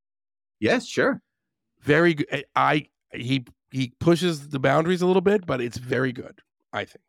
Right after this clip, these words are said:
Speaker 1: The title itself is worth the price
Speaker 2: It's
Speaker 1: of it.
Speaker 2: not what you necessarily think. He doesn't,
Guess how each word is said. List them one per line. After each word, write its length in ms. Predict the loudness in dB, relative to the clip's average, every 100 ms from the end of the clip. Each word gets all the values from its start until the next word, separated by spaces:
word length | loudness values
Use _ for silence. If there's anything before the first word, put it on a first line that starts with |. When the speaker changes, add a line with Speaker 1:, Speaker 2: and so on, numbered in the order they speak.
| _ _ _ _ _ _ _ _ _ _ _ _ _ -8
Speaker 1:
The 200 | -4 -4
title 440 | 0 0 2 2
itself 440 | 2 2 2 2
is 240 | 0 -2 -2
worth 260 | 0 0
the 80 | -2
price 240 | -2 0 0
Speaker 2:
It's 200 | -2 0
Speaker 1:
of 60 |
it. 20 |
Speaker 2:
not 280 | 2 2 4
what 180 | 0 0
you 80 | 0
necessarily 360 | 0 0 0
think. 140 | 0 -4
He 220 | -2 -2
doesn't, 480 | 0 0 2 0